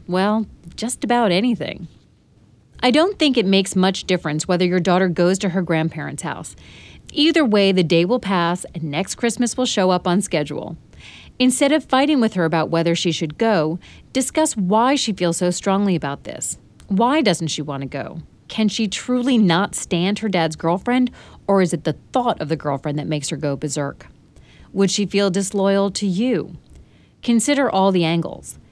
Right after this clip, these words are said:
How will she feel if her grandparents are mad at her?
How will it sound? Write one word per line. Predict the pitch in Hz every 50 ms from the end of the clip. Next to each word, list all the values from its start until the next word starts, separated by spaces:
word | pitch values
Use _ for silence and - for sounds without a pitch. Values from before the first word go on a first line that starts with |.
| _ - - - - -
How | - - - 277 294
will | 311 320
she | 311 - - 262
feel | 233 - 247 247 240 226
if | 208 -
her | 214 196
grandparents | 175 202 214 226 220 214 226 226 220 202 -
are | 180
mad | 175 175 180 208 226
at | 233 190 175
her? | 156 - - -